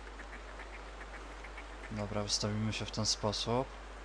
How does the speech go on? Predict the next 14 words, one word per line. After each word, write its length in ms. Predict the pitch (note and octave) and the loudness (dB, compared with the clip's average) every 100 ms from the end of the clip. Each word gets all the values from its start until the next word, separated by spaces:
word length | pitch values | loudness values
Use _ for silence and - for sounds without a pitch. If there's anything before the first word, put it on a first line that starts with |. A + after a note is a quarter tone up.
| - - - - - - - - - | -10 -10 -10 -10 -10 -10 -10 -8 0
Raczej 440 | C3 - B2 A#2 | 2 8 8 8
tamtej 360 | - B2 A#2+ A#2+ | 6 6 8 8
nie 140 | A#2+ | 8
zdejmę, 580 | A2+ A2 B2 A2 G#2+ A2+ A#2 - - - - - - | 8 12 12 12 10 8 4 -4 -10 -10 -8 -8 -2
ale 140 | A2 G#2+ | 0 2
może 240 | B2 C3+ | 2 0
uda 260 | - C3 B2 | 0 4 4
się 180 | - | 4
dwie 180 | A2+ A#2+ | 4 6
naraz. 500 | A#2+ G#2 G2+ - - - - - - - - - - - - - - - - - - - - - - | 8 8 6 2 0 -2 -8 -10 -10 -10 -10 -10 -10 -10 -8 4 4 6 2 -2 -2 -2 -4 -2 4
Nie. 180 | G#2 B2 - - - - - - - - - - - - - - - - - - - - - - - - - - - - - - - - - - - - - - - - - | 6 6 0 -6 -6 -8 -8 -8 -8 2 8 8 6 -2 -2 -2 -2 -4 -6 -6 -8 -6 -6 -6 -4 -4 -4 -8 -8 -8 -8 -8 -8 -8 2 4 4 2 0 -2 -4 -2 8
A, 300 | A#2+ F#3 G#3 | 12 12 12
mam 240 | A#2 B2+ | 12 12
cię! 420 | - F3 A#2 G#2 | 12 12 12 10